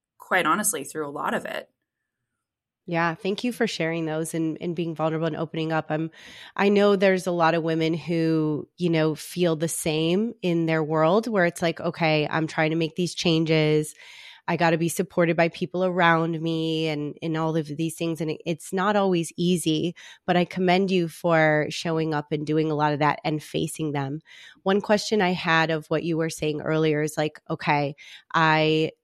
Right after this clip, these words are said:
Speaker 2: recognize that it's these things, but sometimes I didn't always wanna do them, like,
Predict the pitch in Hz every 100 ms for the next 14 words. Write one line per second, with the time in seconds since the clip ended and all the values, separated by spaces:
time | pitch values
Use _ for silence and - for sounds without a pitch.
0 | _ 160 175 185 202 170 160 160 160 160
1 | 160 160 - 160 151 - 170 156 143 -
2 | 175 - - _ - 175 190 180 180 170
3 | 170 160 160 156 151 151 156 151 156 147
4 | 147 151 165 151 151 107 170 160 156